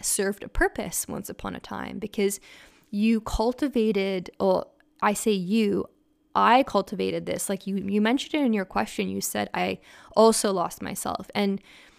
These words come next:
um, yeah, I've shared a lot about my journey in the past year, which, uh, I'll just touch on that later, I guess. Let's just stick with, um, how we disagree. So, yeah, compromising is changing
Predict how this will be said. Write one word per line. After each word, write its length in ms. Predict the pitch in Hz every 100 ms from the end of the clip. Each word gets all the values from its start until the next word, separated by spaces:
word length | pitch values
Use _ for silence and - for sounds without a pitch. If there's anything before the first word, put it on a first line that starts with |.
| _ _ _ -
um, 480 | 107 - - - - - _ _ -
yeah, 240 | 214 233
I've 180 | 208 214
shared 460 | - - 220 220 208
a 40 | 202
lot 400 | 196 214 247 -
about 340 | 208 190 185 -
my 500 | 190 190 196 190 - -
journey 320 | 208 202 220
in 80 | 214
the 80 | 208
past 460 | - 202 - -
year, 420 | - - - 196 -
which, 300 | - 214 - -
uh, 160 | 196 - - 208
I'll 60 |
just 220 | 202 214
touch 220 | - 196 190
on 100 | 185
that 160 | -
later, 240 | - - -
I 100 | -
guess. 260 | - - 208
Let's 160 | 196
just 200 | - 240
stick 260 | - 208 -
with, 340 | 190 175 175 - _ _ _ _ _ _ _ _ _ _ _ - - _ _ _ _ -
um, 580 | 180 - - 214 220 - _ _ _
how 300 | - 208 202
we 120 | 190 190
disagree. 640 | 185 - 185 285 196 202
So, 360 | - 208 190 - - - - _
yeah, 260 | 320 285 190
compromising 800 | - 196 202 285 277 285 320 320
is 140 | 269
changing 720 | - 196 196 202 190 185 185